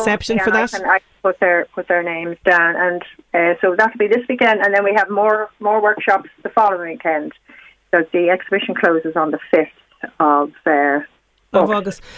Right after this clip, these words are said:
Speaker 1: And it's going really well. You launched there, uh, early July. Things are going very well. Uh, as you said there, Tuesday to Sunday, eleven to five. That's when the ex-, exhibition is open to everybody. And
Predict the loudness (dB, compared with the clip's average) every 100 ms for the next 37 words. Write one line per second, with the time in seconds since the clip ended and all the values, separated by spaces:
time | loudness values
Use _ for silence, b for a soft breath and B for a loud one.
0 | B 0 0 0 -2 -2 -2 0 0 0
1 | 0 0 0 0 -2 -2 0 2 0 0
2 | 0 -2 0 0 0 0 -2 0 2 2
3 | 0 -2 -2 -2 0 0 0 0 0 0
4 | 0 0 2 0 -2 B B -2 0 -2
5 | -2 0 0 0 0 0 0 -2 0 -2
6 | -2 0 0 0 2 0 2 0 0 -2
7 | -2 -2 0 2 2 0 0 -4 -2 0
8 | 2 2 2 0 0 -4 -2 -4 -2 -4
9 | -2 -2 0 0 0 0 -2 0 -2 -2
10 | 0 0 -2 -4 B B B 0 0 0